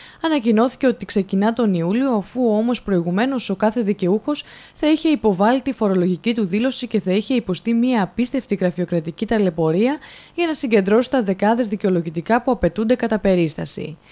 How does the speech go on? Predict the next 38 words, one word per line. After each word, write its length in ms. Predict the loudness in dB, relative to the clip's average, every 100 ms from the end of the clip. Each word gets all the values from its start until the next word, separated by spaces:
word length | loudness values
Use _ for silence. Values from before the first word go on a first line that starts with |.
| -20 -20 -10
Στο 180 | -2 0
μεταξύ, 400 | 2 0 0 0
με 100 | 2
μία 220 | 2 2
διάταξη 520 | 2 2 2 0 0
βόβα 240 | 0 0 -2
που 160 | -2
πέρασε 320 | 2 2 2
σε 120 | -2 -2
πολυνομοσχέδιο 800 | 0 0 0 -2 -2 0 0 0
που 80 |
ψηφίστηκε 600 | -2 -6 -4 -4 -4 -4
πρόσφατα 500 | -2 2 0 0 -2
από 180 | -2 -2
την 120 | -6
κυβερνητική 600 | -4 -2 -2 -2 -4 -4
πλειοψηφία 600 | 0 0 0 -4 -2 0
στη 160 | 2 -2
Βουλή, 400 | -2 0 0 0 -6 -20 -12 0
άλλαξε 400 | 2 2 2 2
ο 100 | 4
τρόπος 360 | 2 2 -2
υπολογισμού 600 | -2 0 2 0 0 0
των 160 | 0 -2
εισοδηματικών 840 | 0 -2 -4 -6 -2 0 2 0
ορίων, 440 | 0 0 2 0 0
με 120 | 0
αποτέλεσμα 560 | 0 0 0 0 0
όχι 220 | -2 -2 -4
μόνο 260 | -2 0
να 140 | 0 0
μειώνεται 580 | 0 2 2 0 0
ο 100 | 2
ρυθμός 500 | 2 0 -2 -2 -2
όσων 240 | -4 -4 -4
γονέων 400 | -2 -2 -2 -2
δικαιούνται 440 | -4 -2 -2 0 -2
επιδόματα, 680 | -2 -2 0 0 -2 -4